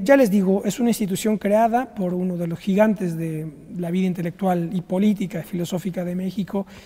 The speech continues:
que fue José Vasconcelos en mil novecientos cuarenta y dos. Después, en mil novecientos cuarenta y nueve, cobra rango de ley, digámoslo así,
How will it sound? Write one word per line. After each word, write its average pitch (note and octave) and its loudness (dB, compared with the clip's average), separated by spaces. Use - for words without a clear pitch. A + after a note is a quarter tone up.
que - -6
fue F#3 -2
José F3 -2
Vasconcelos F#3 0
en F3+ 0
mil F#3 0
novecientos F3+ -4
cuarenta F3 -4
y F3+ 0
dos. A3+ -4
Después, F#3+ 0
en G3 4
mil G3+ 4
novecientos F#3+ -2
cuarenta F3 -4
y E3+ -2
nueve, F#3+ 2
cobra F#3+ 4
rango F#3 0
de F3+ 2
ley, G#3+ 4
digámoslo F3 -2
así, - -2